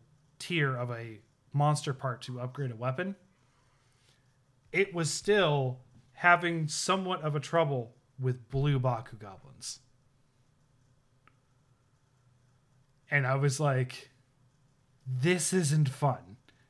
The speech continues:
Like, I am not enjoying this." And then, again, part of the reason is they, all those abilities that you had in Breath of the Wild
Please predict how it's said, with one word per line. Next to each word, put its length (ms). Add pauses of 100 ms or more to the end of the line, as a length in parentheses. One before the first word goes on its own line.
(140)
Like, 200
I 140
am 340
not 420 (160)
enjoying 580
this." 280 (440)
And 120
then, 420
again, 760 (960)
part 200
of 60
the 60
reason 340
is 180
they, 180
all 280
those 220
abilities 520
that 100
you 140
had 280
in 120
Breath 240
of 80
the 80
Wild 540